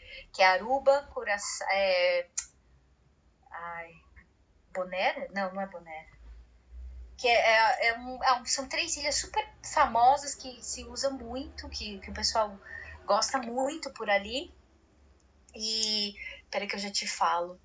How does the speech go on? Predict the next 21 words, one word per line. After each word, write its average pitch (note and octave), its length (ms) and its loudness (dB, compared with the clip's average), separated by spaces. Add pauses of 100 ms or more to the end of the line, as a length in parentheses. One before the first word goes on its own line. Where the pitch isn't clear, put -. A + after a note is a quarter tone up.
eu F#3 100 -12
tô F#3+ 340 -8 (1400)
com G3+ 60 -8
esse, - 260 -6 (320)
com - 80 -8
esse - 120 -4
negócio. F#3+ 340 -2 (120)
É, F#3+ 340 6
Aruba, C4+ 840 4 (180)
Curaçao B3 920 6 (260)
e B3+ 260 -12 (1160)
qual G#3 200 -8
que - 120 -12
é - 20 -6
o G3 80 -8
outro F#3 260 -10
país? - 720 -6
A D#3 160 2
outra - 260 -4
ilha. - 340 -16 (320)
Não, - 220 -12